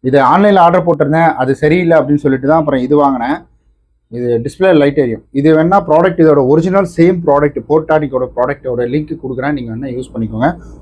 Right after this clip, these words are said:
சூப்பரா இருக்கு. அதாவது இது என்ன வோல்டேஜ் எல்லாம் காமிக்கும், நம்ம சார்ஜ் போடுறோம்ல, சார்ஜ் போடுறதுனா வோல்டேஜ் அப்படின்றதெல்லாம் காமிக்கும்,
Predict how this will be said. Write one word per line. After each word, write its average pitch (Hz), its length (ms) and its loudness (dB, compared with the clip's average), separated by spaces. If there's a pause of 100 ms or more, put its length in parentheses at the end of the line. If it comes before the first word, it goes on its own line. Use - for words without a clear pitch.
(140)
சூப்பரா 214 320 2
இருக்கு. 123 320 0
அதாவது 160 340 2
இது 160 100 2
என்ன 160 240 2
வோல்டேஜ் 190 480 2
எல்லாம் 151 260 0
காமிக்கும், 120 380 -6
நம்ம 113 120 -8
சார்ஜ் 147 360 -2
போடுறோம்ல, 123 340 -6
சார்ஜ் 139 360 -4
போடுறதுனா 123 320 -12
வோல்டேஜ் 135 440 -2
அப்படின்றதெல்லாம் 110 520 -12
காமிக்கும், 110 320 -14